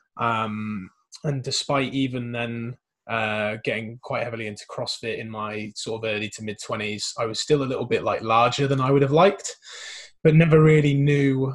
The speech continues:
what I should be doing because there was such a, an array of information out there. You know, I tried different diets, I tried,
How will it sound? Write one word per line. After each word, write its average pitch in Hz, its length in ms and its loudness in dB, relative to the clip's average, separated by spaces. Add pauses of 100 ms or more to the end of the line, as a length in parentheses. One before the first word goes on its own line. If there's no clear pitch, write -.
(160)
what 123 260 0
I 131 120 0
should 127 200 -4
be 123 120 -6
doing 107 440 -2
because 120 240 -10
there 110 140 2
was 107 160 -4
such - 320 -4
a, 107 300 -2 (100)
an 107 140 -8
array 107 400 -2
of 101 80 -6
information 98 560 -10
out 87 160 -8
there. 92 260 -8
You 110 80 -8
know, 101 140 -4
I 101 100 -6
tried 110 300 -2
different 101 380 -14
diets, 113 600 -2
I 104 160 -4
tried, 104 420 -2